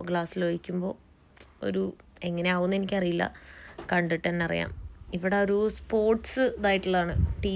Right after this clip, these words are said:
വി എല്ലാം കാണാൻ വേണ്ടിയിട്ട് എല്ലാവരും ഇവിടെ മെയിനായിട്ട് വരുന്ന കേട്ടോ. ദേ പതയൊക്കെ ആയിട്ട് പത പൊങ്ങി പോകുന്നുണ്ട്, റെഡിയായെന്ന് തോന്നുന്നുണ്ട്. മുകളിലിങ്ങനെ പതയും പിന്നെ താഴെ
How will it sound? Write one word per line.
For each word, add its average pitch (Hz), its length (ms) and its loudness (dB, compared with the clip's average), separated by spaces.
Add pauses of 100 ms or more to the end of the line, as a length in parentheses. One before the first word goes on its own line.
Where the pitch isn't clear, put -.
വി 208 120 2
എല്ലാം 185 240 4
കാണാൻ 175 240 2
വേണ്ടിയിട്ട് 175 380 0
എല്ലാവരും 170 260 2
ഇവിടെ 165 220 -2
മെയിനായിട്ട് 165 460 -4
വരുന്ന 160 200 -6
കേട്ടോ. 160 180 -8 (200)
ദേ 170 100 -2 (160)
പതയൊക്കെ 170 460 0
ആയിട്ട് 170 200 -2 (380)
പത 165 260 2
പൊങ്ങി 180 260 2 (120)
പോകുന്നുണ്ട്, 160 420 -2 (1040)
റെഡിയായെന്ന് 175 600 4
തോന്നുന്നുണ്ട്. 165 440 0 (920)
മുകളിലിങ്ങനെ 208 600 4
പതയും 185 360 0 (200)
പിന്നെ 175 300 0
താഴെ 165 320 0